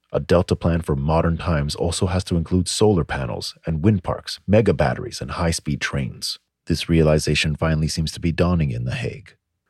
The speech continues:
On May twenty-eighth, twenty nineteen, the Dutch Senate passed a climate bill pledging to reduce greenhouse gas emissions by forty-nine percent in the year twenty thirty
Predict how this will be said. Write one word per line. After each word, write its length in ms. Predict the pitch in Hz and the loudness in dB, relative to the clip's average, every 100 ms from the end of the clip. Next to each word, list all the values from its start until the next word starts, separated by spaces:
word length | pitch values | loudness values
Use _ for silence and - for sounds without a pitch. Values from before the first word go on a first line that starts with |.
| _ _ - | _ _ -6
On 160 | 71 73 | -2 2
May 140 | 76 | 2
twenty-eighth, 640 | - 92 82 55 60 - - | 4 4 4 2 -4 -10 -18
twenty 240 | - 69 78 | -6 -2 0
nineteen, 520 | 78 80 - - - _ _ | 0 -2 -4 -6 -10 _ _
the 80 | 73 | 2
Dutch 280 | 87 - | 4 2
Senate 280 | - 69 60 | 2 0 0
passed 300 | - 92 - | 2 2 2
a 40 | 98 | 0
climate 360 | 90 76 - | 2 0 0
bill 160 | 71 64 | -2 -2
pledging 360 | - 90 95 | 2 2 2
to 80 | 92 | 2
reduce 360 | 73 67 76 - | 2 0 0 0
greenhouse 440 | 87 90 90 92 | 2 2 4 2
gas 300 | - 73 78 | 2 0 0
emissions 400 | 69 71 71 69 | -2 -2 -2 -2
by 140 | - - | -4 -6
forty-nine 540 | - 82 90 87 82 | -2 2 4 4 2
percent 360 | 82 - 65 69 | 0 0 -2 -2
in 80 | |
the 60 | 60 | -4
year 200 | 62 67 | -2 -2
twenty 300 | - 69 71 | -2 -2 -2
thirty 380 | - - - | -2 -2 -4